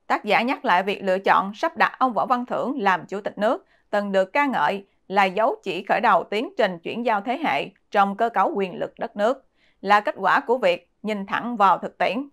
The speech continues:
Qua đó đề ra nhiều giải pháp để đảm bảo sự chuyển tiếp liên tục, vững vàng giữa các thế hệ, đủ sức lãnh đạo,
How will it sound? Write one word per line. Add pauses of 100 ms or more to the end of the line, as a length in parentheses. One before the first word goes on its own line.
(340)
Qua
đó
đề
ra
nhiều
giải
pháp (100)
để
đảm
bảo
sự
chuyển
tiếp
liên
tục, (120)
vững
vàng
giữa
các
thế
hệ, (320)
đủ
sức
lãnh
đạo,